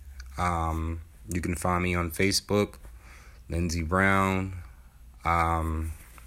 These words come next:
email me at Brown, that's B R O W N, dot Lindsey, that's L I N D S E Y, three four seven eleven at gmail dot com. Um, tell me what your price range is and what you're looking for,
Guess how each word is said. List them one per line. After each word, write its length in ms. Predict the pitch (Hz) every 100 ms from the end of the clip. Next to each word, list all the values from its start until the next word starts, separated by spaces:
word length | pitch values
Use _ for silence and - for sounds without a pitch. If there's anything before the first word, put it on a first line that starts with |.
| - - - - - - - -
email 320 | 101 95 92
me 260 | 95 92 82
at 140 | 78
Brown, 380 | 90 95 95 95
that's 120 | 80
B 180 | - 82
R 120 | 82
O 100 | 78
W 340 | 78 73 78
N, 220 | 90 95 - - - - - -
dot 400 | 80 82 82 - -
Lindsey, 400 | 87 92 92 95
that's 240 | 80 78 -
L 160 | 92 92
I 100 | 87
N 240 | 87 92 85
D 180 | 90 -
S 240 | 95 - -
E 100 | 92
Y, 420 | 85 85 87 92 92 -
three 160 | 95 85
four 280 | - 85
seven 340 | 85 95 87 82
eleven 400 | 85 92 95 95 - - - - -
at 200 | 87 85
gmail 600 | 78 90 90 90 85 82
dot 280 | 78 78 -
com. 520 | - 104 104 113 127 113 - - -
Um, 500 | 87 85 85 80 80 -
tell 120 | -
me 80 | 92
what 180 | 92 -
your 120 | 87
price 360 | - 98 98 -
range 320 | 101 101 95
is 280 | 101 107 95
and 120 | 80
what 120 | 87
you're 120 | 87
looking 280 | 92 98 95
for, 400 | 92 104 101 101